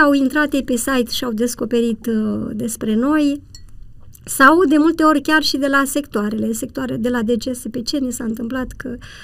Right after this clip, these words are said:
ne-au spus, sau, eh, mi s-a întâmplat o doamnă doctor să mă sune, uite, am, chiar și acum am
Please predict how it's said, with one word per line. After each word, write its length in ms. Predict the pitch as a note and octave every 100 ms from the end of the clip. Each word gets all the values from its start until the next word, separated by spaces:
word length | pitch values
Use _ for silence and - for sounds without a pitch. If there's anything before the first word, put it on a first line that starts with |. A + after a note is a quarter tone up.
| - -
ne-au 380 | B3 A#3+ A3+ A#3
spus, 320 | - - F4
sau, 240 | G4 F4+ - - - -
eh, 320 | D4 D4 C#4 D4 D4
mi 60 | D#4
s-a 140 | D#4
întâmplat 420 | C#4+ C#4+ D4+ D4
o 60 | C#4
doamnă 300 | C#4 C4 A#3
doctor 540 | C#4 F4 - D#4+ D#4
să 160 | C#4+ D4
mă 100 | C#4+
sune, 480 | C#4+ D4 C#4 C4+ C4+
uite, 240 | D4 C#4
am, 400 | C#4 C4+ C4 B3 A#3+
chiar 240 | D4+ C#4+
și 160 | C4+ D4+
acum 260 | D4+ C#4
am 140 | A3